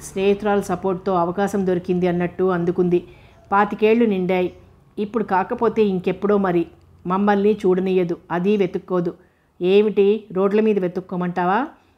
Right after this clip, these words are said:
వెళ్ళే ప్రతి మగాడిని చూసి ఎంచుకోమంటావా?" తల్లి వంక చురచురా చూస్తూ అంది. "చతురా, అది కాదమ్మా,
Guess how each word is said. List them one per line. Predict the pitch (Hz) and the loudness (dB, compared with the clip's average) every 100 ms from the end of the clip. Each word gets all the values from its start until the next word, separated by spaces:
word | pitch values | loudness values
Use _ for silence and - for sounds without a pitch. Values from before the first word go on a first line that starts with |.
| _ | _
వెళ్ళే | 196 214 240 | 0 2 2
ప్రతి | 254 180 214 | 0 -2 0
మగాడిని | 214 208 208 208 202 | 0 0 2 2 0
చూసి | 202 202 | -2 -2
ఎంచుకోమంటావా?" | 180 - _ 180 175 175 170 214 311 - _ _ _ | -4 -10 _ -8 -6 -4 -2 0 -2 -10 _ _ _
తల్లి | 185 185 202 | -4 0 2
వంక | 202 190 190 185 | 2 -2 -4 -2
చురచురా | 185 185 190 | -2 -2 -4
చూస్తూ | 190 180 180 185 | -2 -4 -4 -6
అంది. | 170 170 170 - _ _ _ _ _ _ _ _ _ _ _ _ - 185 | -2 0 0 -4 _ _ _ _ _ _ _ _ _ _ _ _ -4 -2
"చతురా, | 185 180 180 180 - | 0 2 2 0 -6
అది | 175 220 | -6 -2
కాదమ్మా, | 240 196 190 180 175 165 | 0 0 0 0 -2 -4